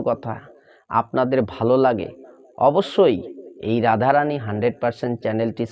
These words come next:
সাবস্ক্রাইব করবেন, বন্ধুবান্ধবদের একটু শেয়ার করবেন। কেন? এগুলো জানার দরকার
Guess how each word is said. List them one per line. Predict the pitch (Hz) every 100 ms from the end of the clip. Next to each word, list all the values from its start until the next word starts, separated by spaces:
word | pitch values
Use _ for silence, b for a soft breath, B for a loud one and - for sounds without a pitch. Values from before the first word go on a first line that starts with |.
| -
সাবস্ক্রাইব | 107 - 123 120 -
করবেন, | 131 139 139 143 B B B - 101
বন্ধুবান্ধবদের | 120 131 139 131 131 135 131 131
একটু | 127 131
শেয়ার | 120 - 120 117
করবেন। | 113 98 101 92
কেন? | 117 135 180 208 B B B 117
এগুলো | 117 131 123
জানার | 110 110 120
দরকার | 107 113 113